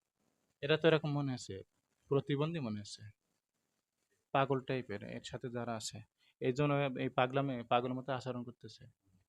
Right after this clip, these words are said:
আচ্ছা, এই এতিম মানুষ, মা বাপ নেই বা বাপ অসুস্থ, পঙ্গু, মা নেই, তো এর, এই এতিম মেয়েটাকে কষ্ট দিচ্ছে কেন? বারবার এ যেখানে যাচ্ছে, যে বাসায় যাচ্ছে, সেখানে চুল পড়ছে সেখানে।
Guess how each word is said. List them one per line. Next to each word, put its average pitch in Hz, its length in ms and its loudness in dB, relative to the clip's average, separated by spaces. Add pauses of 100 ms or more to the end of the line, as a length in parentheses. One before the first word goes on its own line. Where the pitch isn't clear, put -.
(1000)
আচ্ছা, 113 360 -8 (360)
এই 147 100 12 (100)
এতিম 196 280 12
মানুষ, 139 260 12
মা 143 180 12 (120)
বাপ 147 200 12
নেই 139 220 8 (120)
বা 131 80 12 (120)
বাপ 139 180 12 (120)
অসুস্থ, 127 300 6 (140)
পঙ্গু, 127 340 8 (160)
মা 127 160 12
নেই, 123 200 10 (280)
তো - 80 6
এর, - 140 8 (200)
এই 139 40 10 (220)
এতিম 147 180 4
মেয়েটাকে 147 360 8
কষ্ট 143 240 6
দিচ্ছে 131 180 0
কেন? 120 160 4 (120)
বারবার 127 280 12 (500)
এ 139 60 12 (120)
যেখানে 180 260 12 (100)
যাচ্ছে, 165 220 12 (120)
যে 135 100 12
বাসায় 151 360 12
যাচ্ছে, 175 180 10
সেখানে 165 320 10 (100)
চুল 170 200 10
পড়ছে 147 260 6
সেখানে। 131 220 10